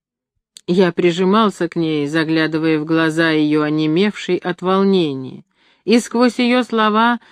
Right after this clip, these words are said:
слышал не громкий, не весёлый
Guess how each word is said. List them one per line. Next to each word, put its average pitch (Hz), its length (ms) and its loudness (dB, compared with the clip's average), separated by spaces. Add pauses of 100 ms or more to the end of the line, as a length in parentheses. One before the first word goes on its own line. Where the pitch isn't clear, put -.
слышал 226 540 2
не 214 180 4
громкий, 208 640 2
не 190 220 4
весёлый 214 880 0